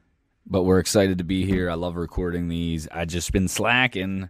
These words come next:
'cause I've been busy, man. I've been busy. A lot of shit going on. <clears throat> And that's kinda what this podcast episode is about. We're just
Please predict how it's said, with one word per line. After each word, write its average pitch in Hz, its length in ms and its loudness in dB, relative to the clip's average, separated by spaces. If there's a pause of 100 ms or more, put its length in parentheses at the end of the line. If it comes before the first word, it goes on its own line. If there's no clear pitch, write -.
(500)
'cause 127 160 -2
I've 131 80 0
been 139 120 -2
busy, 143 300 0
man. 95 240 -4
I've 104 80 -4
been 110 220 -2
busy. 107 480 0
A 80 60 -4
lot 101 180 0
of - 40 -6
shit 101 300 -4
going 95 720 -6
on. - 580 0
<clears throat> - 140 -18
And 85 300 -4 (140)
that's - 460 -10
kinda 98 240 -2
what 92 200 0
this 92 180 -4
podcast 80 680 0 (180)
episode 76 400 -4
is 73 160 -12
about. 65 480 -10 (440)
We're 71 120 -6
just 76 340 -6